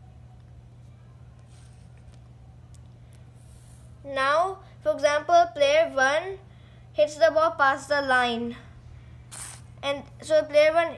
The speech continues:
hit past the line. So player one is out.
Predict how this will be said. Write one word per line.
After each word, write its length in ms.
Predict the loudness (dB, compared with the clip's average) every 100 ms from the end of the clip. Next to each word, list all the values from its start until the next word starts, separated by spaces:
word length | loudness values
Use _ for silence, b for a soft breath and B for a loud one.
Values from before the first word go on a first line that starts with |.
| -10
hit 260 | -6 -6 0
past 280 | 0 0 -2
the 120 | -2
line. 640 | 2 2 2 -2 -6 -12 -18 -20 -20 B B B B B B -6
So 320 | 2 2 2 -4 -2
player 280 | 0 0
one 180 | 0 -2
is 180 | -4 -4
out. 420 | 0 0 -2 -10